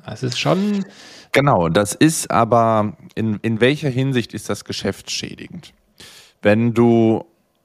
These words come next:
Speaker 2: über ein Produkt sprichst, was beispielsweise ein Einstiegsprodukt ist,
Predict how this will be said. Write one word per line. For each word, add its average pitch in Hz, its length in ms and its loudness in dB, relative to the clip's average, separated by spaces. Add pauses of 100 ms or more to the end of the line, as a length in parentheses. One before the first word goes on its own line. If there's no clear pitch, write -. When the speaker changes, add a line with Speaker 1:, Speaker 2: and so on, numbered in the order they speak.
(1300)
Speaker 2:
über 117 240 0
ein 113 120 0
Produkt - 380 -2
sprichst, - 640 -4 (420)
was 113 220 -2
beispielsweise 113 1040 0
ein 92 320 -2
Einstiegsprodukt - 840 -8
ist, - 280 -18